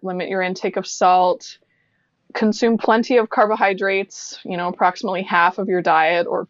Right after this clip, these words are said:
forty-five to sixty-five percent of calories, should be coming from carbohydrates. Eat vegetables, eat fruit, you know, lean meat, low-fat dairy.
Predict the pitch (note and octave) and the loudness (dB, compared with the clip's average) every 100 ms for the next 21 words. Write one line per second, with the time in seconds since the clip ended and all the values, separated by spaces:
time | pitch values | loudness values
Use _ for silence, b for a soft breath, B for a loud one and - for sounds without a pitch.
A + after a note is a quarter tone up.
0 | _ - F3+ F3 - E3 F#3 F#3 - F3 | _ -4 -2 -2 0 0 0 -6 -8 -8
1 | - F3+ E3+ E3+ G3 - E3+ E3+ F3 D3+ | -4 0 0 0 -4 -2 -4 -2 2 2
2 | E3+ F3 F#3+ G3+ F3+ - F3+ F3 - F#3 | 2 -2 -4 -4 -4 -4 -4 -4 -6 -4
3 | - G3+ G#3+ C4 C4 B3 B3+ A#3 - _ | -2 -2 0 0 2 2 2 -4 -16 _
4 | _ - D#4+ D#4+ C#4 - D4 C4+ B3+ B3+ | _ -6 -2 0 0 0 0 2 0 -4
5 | - A#3+ A#3 A#3 A3+ - _ - G3 F#3 | 0 2 4 2 0 -4 _ -6 -2 -2
6 | F#3 G3 C4 A#3+ A3+ - G#3 A#3+ A#3 A3+ | -2 -2 0 2 2 2 2 2 0 2
7 | F3+ F3 F3+ | 0 0 -4